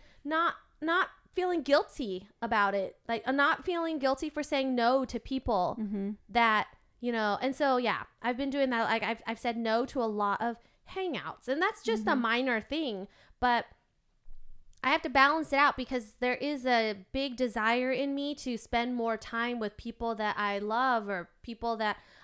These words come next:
Speaker 1: I want to deepen relationships with. But then I also have to realize that I don't have to say yes to every opportunity.
Speaker 2: Mm-hmm.
Speaker 1: And, and so if I say no to a hangout or an opportunity to deepen a relationship with someone one time, it doesn't mean that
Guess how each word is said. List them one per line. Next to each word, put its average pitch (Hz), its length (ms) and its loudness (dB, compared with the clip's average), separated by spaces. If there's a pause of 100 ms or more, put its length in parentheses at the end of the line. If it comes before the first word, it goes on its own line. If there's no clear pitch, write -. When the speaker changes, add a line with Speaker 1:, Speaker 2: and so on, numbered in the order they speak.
Speaker 1:
I 233 80 0
want 226 320 0
to 208 220 -2
deepen 226 360 -2
relationships 214 720 -4
with. 302 200 0 (380)
But 285 120 -2
then 294 120 0
I 294 100 0
also 311 260 0
have 294 180 -2
to 277 100 -6
realize 269 420 2
that 233 160 -8 (300)
I 233 100 0
don't 277 200 0
have 269 180 -2
to 277 80 -10
say 262 160 -2
yes 233 280 -2
to - 160 -2
every 233 200 -2
opportunity. 220 920 -4
Speaker 2:
Mm-hmm. 208 280 0
Speaker 1:
And, 226 640 -2
and 240 200 -6
so 233 320 0
if 240 100 -6
I 240 100 -2
say 247 200 -2
no 254 460 2
to 233 300 -2
a 202 80 0
hangout 240 580 -2
or 214 180 0
an 208 80 -2
opportunity 226 520 -4
to 202 60 -2
deepen 226 360 -4
a 214 80 -2
relationship 208 520 -4
with 220 140 -8
someone 214 360 -6 (340)
one 262 260 2
time, 240 240 0
it 233 60 0
doesn't 262 260 0
mean 254 200 0
that 202 340 0